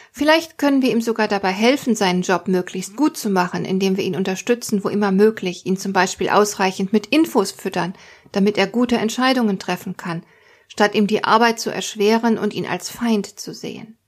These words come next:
Wenn er sich allerdings als unfähig erweisen sollte, weil ihm die charakterliche Größe fehlt, um seiner Verantwortung gerecht zu werden, dann ist Selbstschutz angesagt. Im Extremfall macht es sogar Sinn,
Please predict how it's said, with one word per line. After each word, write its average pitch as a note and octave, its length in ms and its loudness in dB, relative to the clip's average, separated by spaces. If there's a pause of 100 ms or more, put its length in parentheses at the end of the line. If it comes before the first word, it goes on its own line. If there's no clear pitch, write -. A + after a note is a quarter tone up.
(580)
Wenn C4 140 2
er E4+ 100 6
sich E4+ 200 0
allerdings C4 400 2
als - 200 -2
unfähig C#4+ 580 0
erweisen F3 480 -2
sollte, A#3 540 2
weil F3+ 220 0
ihm F3+ 100 -4
die - 80 -8
charakterliche F#3+ 760 -2
Größe A3+ 360 2
fehlt, F3 340 -6
um F#3+ 100 -2
seiner F3 280 0
Verantwortung F#3+ 640 -2
gerecht F3+ 320 -6
zu F#3 160 -12
werden, F3+ 360 -10 (880)
dann B3 260 2
ist F4+ 260 2
Selbstschutz A#3 480 0
angesagt. - 640 -10 (460)
Im A3 160 2
Extremfall D4 720 0
macht B3+ 240 0
es A3+ 100 -4
sogar G#3+ 300 -4
Sinn, A#3+ 300 2